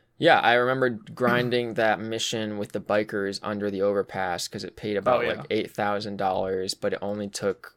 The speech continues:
Speaker 1: like, five minutes to do if you just ran
Speaker 2: Mm-hmm.
Speaker 1: through it.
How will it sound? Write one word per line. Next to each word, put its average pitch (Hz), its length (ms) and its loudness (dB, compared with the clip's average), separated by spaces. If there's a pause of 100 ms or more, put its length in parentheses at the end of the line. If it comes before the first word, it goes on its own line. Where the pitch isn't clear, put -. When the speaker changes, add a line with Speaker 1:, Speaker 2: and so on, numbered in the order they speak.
Speaker 1:
like, 90 360 -4
five 98 480 -2
minutes 95 300 -6
to 98 100 -6
do 87 240 -4
if 104 80 -8
you - 60 -10
just 90 180 -4
ran 85 220 -6
Speaker 2:
Mm-hmm. 143 80 -2
Speaker 1:
through 85 240 -2
it. - 180 -4